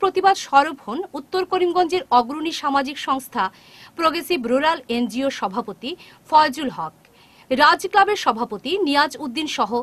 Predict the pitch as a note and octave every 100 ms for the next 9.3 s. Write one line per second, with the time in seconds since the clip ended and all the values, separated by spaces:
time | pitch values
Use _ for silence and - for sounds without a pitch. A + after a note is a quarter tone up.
0 | - - B3+ E4+ - A3 F3+ F3 D#3+ D3
1 | - _ _ - - - - A#4 B4+ D4+
2 | C#4 C#4+ D4 F#4 G4 - G4 F#4 C#4+ D#4+
3 | - C#4+ - D#4 B3 A#3 C4+ C4+ D#4+ D#4+
4 | - - - G#3+ C#4+ D#4+ F#4+ G4+ F#4+ D4+
5 | C#4+ D#4+ D4+ A#3+ C#4 C4 B3+ A#3+ B3+ A#3
6 | - A3 G3+ - C#4 F#4 - - - D#4
7 | D#4 D#4 A#3+ F3 E3 - D3+ - _ _
8 | - C#4+ D4+ E4+ D#4+ F#4+ F4 F4 F4 C#4
9 | C#4+ D4+ D4+